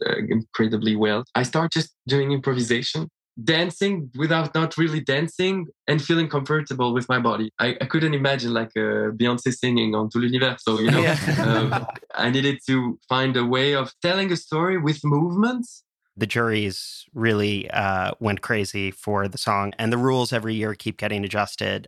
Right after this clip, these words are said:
Speaker 3: What do you think the, the right balance is?
Speaker 1: The advantages of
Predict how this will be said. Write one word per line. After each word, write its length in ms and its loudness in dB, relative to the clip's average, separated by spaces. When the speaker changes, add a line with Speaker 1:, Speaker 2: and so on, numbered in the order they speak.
Speaker 3:
What 180 0
do 60 0
you 80 0
think 300 -4
the, 160 -6
the 140 0
right 240 0
balance 460 -2
is? 460 -2
Speaker 1:
The 220 0
advantages 920 0
of 200 0